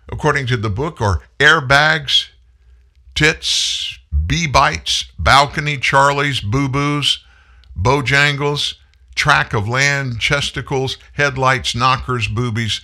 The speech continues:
fun bags, and dairy pillows. And I'm not even gonna get into all the names for male genitalia. The book went on to describe sexually explicit names for scrotums,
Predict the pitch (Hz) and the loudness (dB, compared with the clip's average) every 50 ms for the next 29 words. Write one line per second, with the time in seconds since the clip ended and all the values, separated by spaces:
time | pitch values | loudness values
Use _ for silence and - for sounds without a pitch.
0 | - - - - 139 135 127 117 107 110 110 107 104 101 104 98 - - - _ | -12 -18 -8 -4 -2 -2 -2 0 0 2 4 4 4 2 0 -2 -6 -10 -12 _
1 | _ _ _ _ _ _ _ - 98 90 82 78 104 113 113 101 87 76 69 65 | _ _ _ _ _ _ _ -2 -2 0 0 0 0 2 2 2 2 2 0 0
2 | - 69 64 53 50 - 64 - - - - _ _ _ - - _ _ _ _ | 0 0 0 0 -2 -6 -10 -10 -12 -12 -14 _ _ _ -20 -20 _ _ _ _
3 | _ _ _ _ _ _ _ _ _ _ _ _ _ _ _ _ _ _ _ _ | _ _ _ _ _ _ _ _ _ _ _ _ _ _ _ _ _ _ _ _
4 | - 123 135 156 165 170 160 156 147 135 127 113 113 95 104 101 101 90 80 85 | -4 2 4 4 4 4 4 2 0 0 0 -2 -2 -2 0 0 0 -2 0 0
5 | 104 104 110 107 107 92 - 82 73 69 64 62 - - _ _ _ _ _ _ | 0 2 2 2 2 2 4 4 6 6 4 2 0 -8 _ _ _ _ _ _
6 | _ _ _ _ - 110 104 95 90 90 87 92 90 90 87 82 71 - - 80 | _ _ _ _ 0 2 2 2 2 0 0 0 0 0 0 0 -2 -2 0 2
7 | 73 80 92 90 87 78 71 65 - - _ _ _ _ - - 87 78 78 76 | 2 2 2 2 2 0 0 -2 -4 -10 _ _ _ _ -8 -4 -2 0 2 0
8 | 67 - - 85 76 69 67 - - - - _ _ _ _ _ _ _ _ _ | 0 0 0 0 0 0 -2 -2 -6 -8 -10 _ _ _ _ _ _ _ _ _
9 | _ _ _ _ _ _ _ _ - _ _ _ _ _ _ _ _ _ _ - | _ _ _ _ _ _ _ _ -20 _ _ _ _ _ _ _ _ _ _ -8
10 | - 98 90 110 104 - - 110 104 104 104 98 92 87 85 85 - - - 98 | -6 -4 -2 -2 -2 -2 0 0 2 2 2 0 0 0 0 -2 -2 0 2 4
11 | 98 95 76 - - - 107 - - - 107 95 85 82 76 69 - - - 101 | 4 4 2 0 -2 -2 -2 -2 -2 -4 -2 -2 -2 -2 -2 -4 -4 -6 -4 -2
12 | 95 - - - - - 87 95 92 95 92 80 76 - 71 67 - - - - | -2 -2 -2 -4 -4 0 0 2 2 2 2 0 -2 0 0 -2 -2 -2 -2 -2
13 | 123 127 135 135 131 123 110 - - | -2 0 0 0 0 0 2 0 0